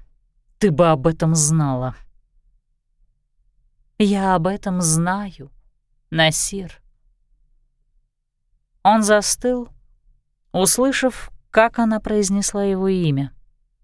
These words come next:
Этот звук напомнил ей о другом времени и другом месте. «Я знаю, что люди кланялись ей, но кланялись не из страха,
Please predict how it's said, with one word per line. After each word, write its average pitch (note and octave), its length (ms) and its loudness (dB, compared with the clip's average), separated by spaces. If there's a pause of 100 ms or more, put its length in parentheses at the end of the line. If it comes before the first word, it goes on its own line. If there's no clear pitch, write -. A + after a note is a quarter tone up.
(180)
Этот F#3+ 300 4
звук G3+ 420 0
напомнил G3 520 0
ей G3 220 2
о G3 60 2
другом F#3 480 0
времени D#3+ 540 -2
и - 160 -6
другом F3 500 -2
месте. G3 640 -4 (1080)
«Я A3 360 4
знаю, F#3 680 -2
что - 380 -2
люди F#3 480 0
кланялись E3+ 880 -2
ей, E3+ 540 -10 (680)
но G#3+ 200 6
кланялись G#3 760 2
не F#3 240 0
из E3 100 -4
страха, - 760 -2